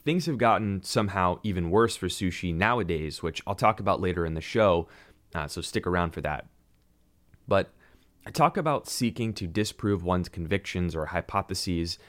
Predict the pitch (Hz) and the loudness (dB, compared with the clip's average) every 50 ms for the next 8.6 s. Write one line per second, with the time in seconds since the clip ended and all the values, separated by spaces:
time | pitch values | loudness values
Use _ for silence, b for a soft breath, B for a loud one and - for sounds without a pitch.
0 | B B B 87 85 - - - 143 147 143 - 127 107 92 110 107 - 95 87 | B B B -8 -6 -4 0 2 2 0 2 0 -4 0 2 2 2 2 0 -6
1 | - - 98 92 87 - 90 85 90 90 - - 98 87 85 82 80 78 - - | -4 0 0 0 0 0 0 0 2 0 0 0 -2 -2 0 -2 -4 -6 -8 -4
2 | - 87 82 82 82 82 82 - - - 87 85 82 80 76 - - - 76 76 | -2 0 0 2 0 0 -2 -4 -4 -4 -4 -2 -2 -2 -4 -4 -4 -2 -2 -2
3 | 76 76 - - - - 80 73 67 71 - 69 57 - - b b b b b | -2 -4 -8 -8 -4 -4 -4 -4 -4 -6 -8 -8 -8 -10 -12 b b b b b
4 | b b b - 95 95 92 87 87 82 - - 92 - - - 160 165 165 160 | b b b -8 -4 -2 0 0 0 -2 -2 -4 -4 -4 -2 0 0 2 2 0
5 | - - - 104 92 98 92 87 87 90 85 - - - 110 107 104 101 - - | 0 0 -4 -4 -4 0 0 2 2 0 0 -2 -4 -2 0 0 0 0 -2 -2
6 | 107 95 87 - - - 98 98 104 117 117 117 107 98 101 95 92 85 80 - | 0 -2 -2 -2 -6 -2 0 2 2 4 2 0 -2 0 2 2 2 2 0 -2
7 | - - 113 117 123 143 110 92 82 76 69 64 73 - - B B B B B | 2 4 4 4 4 2 0 0 0 -2 -4 -4 -6 -8 -12 B B B B B
8 | B B - 110 98 104 113 110 113 113 - | B B 2 4 4 6 4 4 4 4 0